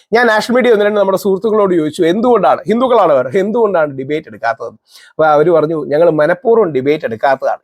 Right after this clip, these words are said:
ഇത് ഡിബേറ്റ് എടുപ്പിക്കാനാണ് ഇത് ചെയ്യുന്നവർക്ക് ആഗ്രഹം. പക്ഷേ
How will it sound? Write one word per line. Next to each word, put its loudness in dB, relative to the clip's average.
ഇത് -2
ഡിബേറ്റ് 2
എടുപ്പിക്കാനാണ് 0
ഇത് -10
ചെയ്യുന്നവർക്ക് -2
ആഗ്രഹം. -4
പക്ഷേ 0